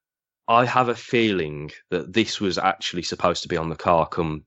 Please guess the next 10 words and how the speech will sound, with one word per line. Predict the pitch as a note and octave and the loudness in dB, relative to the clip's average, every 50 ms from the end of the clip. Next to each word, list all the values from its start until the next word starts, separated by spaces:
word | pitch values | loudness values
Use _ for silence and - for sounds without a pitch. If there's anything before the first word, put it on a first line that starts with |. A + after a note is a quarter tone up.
| _ _ - | _ _ -18
the | D#2 | -6
first | - - F2+ E2 D#2 - - - | 0 2 4 4 2 2 0 2
race, | F2 D#2 C#2+ C#2 C#2 - - - - - - _ _ _ _ _ - | 4 4 4 2 -2 -4 -4 -4 -4 -4 -6 _ _ _ _ _ -2
and | - E2 E2 D#2+ D#2 D#2 D2+ | 0 0 2 2 0 -2 -2
they | - D#2+ D#2+ | 0 0 0
couldn't | - - F#2 E2+ D#2+ - - _ - | 0 -2 -4 -6 -6 -6 -12 _ -6
pass | - - E2 - | -2 -2 -2 -2
the | - D#2 | -4 -6
crash | - - E2 D2+ - - | -2 0 0 0 -2 -4
test | - - - - - - - - - | -6 -6 -6 -6 -8 -10 -12 -12 -14